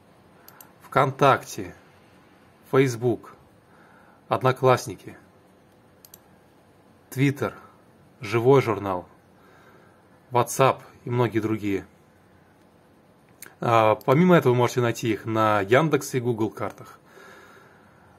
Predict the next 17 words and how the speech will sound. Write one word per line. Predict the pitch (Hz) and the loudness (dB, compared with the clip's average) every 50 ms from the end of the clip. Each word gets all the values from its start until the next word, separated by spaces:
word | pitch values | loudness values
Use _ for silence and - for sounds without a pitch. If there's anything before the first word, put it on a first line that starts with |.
| _ _ _ - | _ _ _ -8
а, | 131 113 | -8 -4
где | 104 107 131 | 2 4 4
вы | 123 | 4
можете | 123 117 110 - - | 4 2 -2 -4 -6
посмотреть | - 117 - 123 113 - - 110 - - | -8 -6 -4 -2 -2 -2 -2 -4 -2 2
отзывы | 131 156 170 139 147 160 156 156 160 156 135 - - - _ _ _ _ _ _ _ _ _ _ - | 2 2 2 2 0 -2 -2 0 -2 -2 -4 -8 -16 -20 _ _ _ _ _ _ _ _ _ _ -10
данной | 127 120 127 123 117 120 | -4 0 0 2 2 0
организации, | 117 - 123 117 113 104 120 113 110 - - 123 104 98 101 - - - - - - - - - - - - - - - - - - _ _ _ - - | 0 0 -2 -2 -2 0 -2 -2 -2 -4 -6 -8 -8 -8 -10 -14 -20 -20 -20 -20 -20 -20 -20 -20 -20 -20 -20 -20 -20 -20 -20 -20 -20 _ _ _ -10 -8
посмотреть | 131 - - 117 110 123 110 - | -6 -4 -2 -2 -2 -2 -2 -4
местоположение, | 117 104 - - - - 110 107 101 98 117 147 165 160 165 151 139 127 - | -4 -8 -8 -10 -8 -4 -2 0 0 2 2 2 2 2 0 -2 -4 -6 -8
приблизить, | - 123 101 98 127 147 147 143 - 120 | -6 -6 -2 0 0 0 0 -2 -6 -8
отдалить, | 95 98 101 95 127 151 147 - - - - | -8 -6 -4 -2 -2 -4 -4 -6 -14 -16 -12
где | 120 117 | -8 -6
находится | 113 107 - 127 113 107 - - | -6 -4 -4 -4 -6 -6 -6 -8
их | - - - | -8 -4 -4
офис | 143 143 - 131 - | -4 -4 -6 -12 -12
конкретно. | - 135 113 - 123 117 - - 120 113 | -10 -10 -10 -8 -8 -10 -10 -10 -14 -14